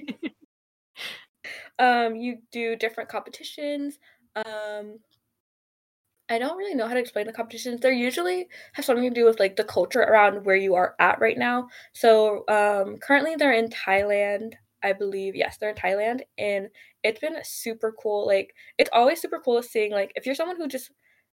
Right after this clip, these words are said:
Speaker 2: if you like to live through other people and you wanna see <laughs> other people travel to different countries,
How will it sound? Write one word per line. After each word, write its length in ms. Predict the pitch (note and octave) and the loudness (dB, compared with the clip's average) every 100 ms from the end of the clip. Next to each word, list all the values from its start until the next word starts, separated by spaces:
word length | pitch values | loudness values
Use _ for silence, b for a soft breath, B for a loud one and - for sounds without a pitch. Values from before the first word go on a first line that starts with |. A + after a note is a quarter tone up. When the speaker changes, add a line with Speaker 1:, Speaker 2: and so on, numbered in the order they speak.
| _ _ _ - | _ _ _ -12
Speaker 2:
if 120 | A3+ | 2
you 60 | |
like 120 | A3+ - | 4 4
to 100 | A3+ | 2
live 120 | G3+ | -2
through 120 | A3 | -2
other 160 | F#3+ G3 | -2 -2
people 360 | - G3 A#3 A3 | -10 -2 2 2
and 100 | A3+ | 0
you 80 | |
wanna 180 | G3+ G3 | -4 -6
see 220 | A3+ B3 | -6 -2
<laughs> 40 | B3 | 4
other 260 | A#3 A#3 | 4 6
people 260 | C4 C#4 D4 | 2 2 0
travel 340 | C#4+ G3 G#3+ A#3+ | 2 2 2 0
to 180 | B3+ - _ | -2 -6 _
different 240 | G#3 - - | -6 -6 -14
countries, 320 | G3 A#3 | -12 -10